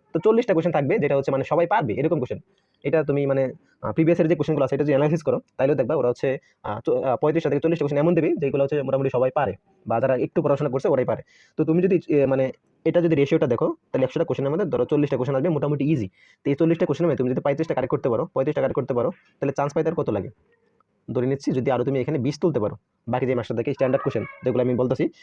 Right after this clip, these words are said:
তো ওইখান থেকে যদি তুমি বিশ মার্কস তুলতে পারো, তাহলে কিন্তু এখানে পঞ্চান্ন মার্কস হয়ে যেতেছে। তো পঞ্চান্ন মার্কস হইলে তুমি, আহ, মোটামুটি টপ লেভেলে একটা ইউনিভার্সিটি পড়তে পারবা। যেমন ধরো হচ্ছে জাস্ট আছে, মাওলানা ভাসানী আছে, তারপর নোয়াখালী বিজ্ঞান ও প্রকৌশল আছে, এগুলোতে মোটামুটি সাবজেক্ট নিয়ে পড়তে পারবা।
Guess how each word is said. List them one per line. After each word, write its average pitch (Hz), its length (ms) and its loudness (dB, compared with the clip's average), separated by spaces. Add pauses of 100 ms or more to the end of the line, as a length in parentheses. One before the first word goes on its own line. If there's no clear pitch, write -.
(140)
তো - 60 0
ওইখান 165 160 2
থেকে 196 120 4
যদি 165 120 4
তুমি 147 80 2
বিশ 135 160 0
মার্কস 165 140 2
তুলতে 135 160 -2
পারো, 151 140 0
তাহলে 151 160 0
কিন্তু 139 160 -2
এখানে 151 260 -2
পঞ্চান্ন 180 300 2
মার্কস 143 200 -2
হয়ে 156 80 6
যেতেছে। 143 240 0 (300)
তো - 100 -10
পঞ্চান্ন 180 280 2
মার্কস 170 180 0
হইলে 202 140 2
তুমি, 139 220 0 (340)
আহ, 107 180 -4
মোটামুটি 131 240 -2
টপ 160 200 0
লেভেলে 143 180 2
একটা 123 100 -2
ইউনিভার্সিটি 120 300 -4
পড়তে 147 180 -2
পারবা। 101 180 -6 (140)
যেমন 117 200 -4
ধরো 113 120 -2
হচ্ছে 117 320 -2
জাস্ট 123 260 -2
আছে, 113 240 -6
মাওলানা 131 240 -2
ভাসানী 123 240 -4
আছে, 117 120 -4
তারপর 117 140 -2
নোয়াখালী 135 280 -2
বিজ্ঞান 127 220 -2
ও - 20 -2
প্রকৌশল 127 240 0
আছে, - 160 -2 (360)
এগুলোতে 196 240 4
মোটামুটি 175 300 4
সাবজেক্ট 143 220 0
নিয়ে 151 60 0
পড়তে 170 200 0
পারবা। 104 180 -4